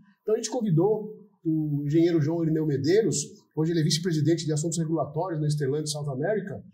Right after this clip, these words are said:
e ele vai fazer parte desse bate-papo conosco. Eu gostaria que o João também se apresentasse. João, fala um pouquinho da tua vida aí na, na engenharia.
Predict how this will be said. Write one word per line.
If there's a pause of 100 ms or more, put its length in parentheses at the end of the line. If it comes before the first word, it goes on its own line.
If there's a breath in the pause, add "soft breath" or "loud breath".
(400 soft breath)
e
ele
vai
fazer
parte
desse
bate-papo
conosco.
Eu
gostaria
que
o
João
também
se
apresentasse. (160)
João, (200)
fala
um
pouquinho
da
tua
vida
aí
na,
na
engenharia.